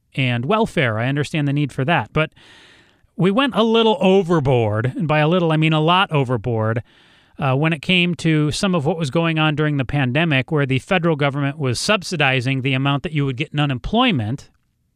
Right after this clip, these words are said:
And I wanna say it was, like, an extra six hundred dollars a week or four hundred dollars a week. It was a, a decent chunk of change. And Arizona is one of the worst states for this. I think you only get two hundred dollars and change a week, which to me is not quite enough,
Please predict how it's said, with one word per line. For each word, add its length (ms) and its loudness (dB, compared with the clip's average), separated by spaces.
And 80 -4
I 20 0
wanna 180 0
say 140 0
it 80 0
was, 100 -2
like, 260 -2
an 80 -4
extra 360 -2
six 400 -4
hundred 220 -2
dollars 360 -2
a 60 -4
week 280 -6
or 120 -6
four 320 0
hundred 220 0
dollars 340 0
a 40 -2
week. 260 -2
It 80 -2
was 160 0
a, 140 2
a 80 -2
decent 420 0
chunk 220 0
of 120 -4
change. 580 0
And 280 -4
Arizona 420 2
is 100 0
one 140 0
of 60 -2
the 80 0
worst 280 0
states 300 0
for 200 -4
this. 340 -6
I 140 -8
think 260 -8
you 120 0
only 180 0
get 180 -2
two 160 0
hundred 300 0
dollars 420 -2
and 100 -8
change 340 -4
a 80 -6
week, 440 -10
which 500 -8
to 100 -12
me 160 -2
is 100 -2
not 260 -2
quite 200 -2
enough, 420 -2